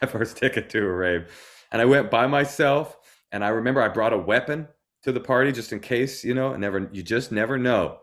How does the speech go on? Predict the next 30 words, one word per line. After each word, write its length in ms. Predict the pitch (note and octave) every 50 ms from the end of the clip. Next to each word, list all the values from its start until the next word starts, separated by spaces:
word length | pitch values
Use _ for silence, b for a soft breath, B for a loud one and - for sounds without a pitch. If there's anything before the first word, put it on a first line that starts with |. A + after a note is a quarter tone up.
| b b b
But 80 | - A#2+
it 20 |
wasn't 200 | C3 C#3 C3 A2
much 200 | G#2+ G#2+ G#2 -
of 80 | G2+ F2
a 60 | F2
weapon. 300 | F2+ F2+ F2 - F#2 E2+
It 60 | E2
was 120 | D#2 E2 F#2
a 40 |
bottle 260 | F2 F#2+ F#2+ F#2+ F#2+ G2
of 120 | F#2 E2
Escape 420 | E2+ - - - G#2+ G2 G2 -
cologne 460 | - - F#2+ F2+ F2+ F#2+ F#2+ G2 F#2+ F2+
stuffed 320 | - - G#2 F#2 - -
into 160 | F2 E2+ F#2
a 60 | E2+
sock 440 | E2 - - F#2 F2 G2 G#2 - -
that 100 | - F#2
I 60 | F2
would 120 | F2 F2+ -
kinda, 200 | - F#2 F2+ F2
like, 300 | E2+ F2+ F2+ F2 - b b b b b b b b -
spin 280 | - - - B2+ A2
around 280 | G#2+ G2+ G2+ G2+ G2+ G2
like 140 | F#2+ F#2 -
a 20 | F#2
potpourri 460 | - - G#2+ G2 - G2 G2 F#2+ F#2+
scented 340 | - A#2+ G2 F2+ G2 F2+ -
blackjack. 540 | F2+ F#2+ F#2+ G2 - - A2 A2 G#2+ -